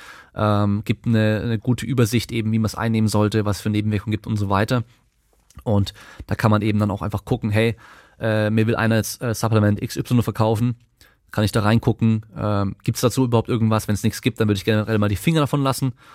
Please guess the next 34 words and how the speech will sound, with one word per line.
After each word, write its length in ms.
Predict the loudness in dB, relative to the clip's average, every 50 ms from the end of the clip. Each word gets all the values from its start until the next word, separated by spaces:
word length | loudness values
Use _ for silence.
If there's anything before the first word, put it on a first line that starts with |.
| -20 -20 -20 -20 -20 -20 _ -6
Ähm, 420 | -2 0 0 2 2 0 -2 -4 -6 -10 -4 0
alles, 220 | 2 2 4 4
was 140 | 2 2 2
ganz, 240 | 0 0 0 0 0
ganz, 220 | 0 0 0 0
ganz 200 | 0 0 2 2
neu 240 | 2 4 4 4 4
ist, 120 | 2 2
würde 100 | 0 -2
ich 40 | -2
immer 160 | 0 0 0
aufpassen, 480 | 0 -2 -4 -2 -2 -2 -2 0 -2 -2
weil 60 | -2
man 80 | 0 -2
einfach 160 | 0 0 0
nicht 180 | 0 0 0 -2
weiß, 440 | -2 -2 0 -2 -2 -4 -10 -12 -16 _
äh, 220 | -16 -12 -12 -12 -12 -14 -16 -20 -20 -20 -20 -20
was 360 | -20 -16 -4 -2 -2 -2 -2
für 120 | -2 -2 -2
Effekte 320 | 0 0 -2 -2 0 -2
hat 120 | -2 -2 -2
das 120 | -6 -6
Ge-, 100 | -6 -4 -2 -2 -2 -2 0
Ganze 280 | 0 0 0 0 0
überhaupt, 500 | 0 0 0 0 2 0 0 -2 -6 -6 -4
ähm, 360 | -2 -2 -2 0 -2 -2 -4 -8 -14 -20 -20 -20 -20 -20 -20 -12 -2
bringt 220 | 2 2 4 4
es 140 | 2 2 2
was, 180 | 0 0 2 0
hat's 140 | -2 0
Nebenwirkungen 460 | 0 2 2 4 4 2 2 2 -2 0
oder 140 | 0 2
nicht. 400 | 4 4 4 4 0 -6 -12 -18